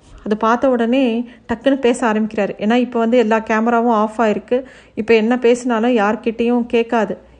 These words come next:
யாரும் ஒட்டு கேட்க முடியாது. அதனால இப்ப வேகமா அந்த தலைமை பிட்சுட்ட பேசுறார். "ஆசிரியரே, நான் கேட்க வந்தது ஒரே ஒரு விஷயம்தான். இந்த மெசேஜை படிங்க.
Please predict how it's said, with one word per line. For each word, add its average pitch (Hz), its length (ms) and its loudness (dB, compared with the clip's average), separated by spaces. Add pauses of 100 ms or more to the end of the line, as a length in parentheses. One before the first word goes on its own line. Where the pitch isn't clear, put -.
யாரும் 226 380 0
ஒட்டு 220 200 -4
கேட்க 226 240 -2
முடியாது. 185 340 -4 (340)
அதனால 233 300 0
இப்ப 247 160 -2
வேகமா 226 300 0
அந்த 240 220 2
தலைமை 214 320 -2
பிட்சுட்ட 214 300 -6
பேசுறார். 214 460 -4 (420)
"ஆசிரியரே, 226 640 0 (500)
நான் 214 160 0
கேட்க 254 240 0
வந்தது 233 260 0
ஒரே 226 180 4
ஒரு 254 160 2
விஷயம்தான். 214 520 -2 (260)
இந்த 208 160 2
மெசேஜை 220 300 2 (100)
படிங்க. 208 340 0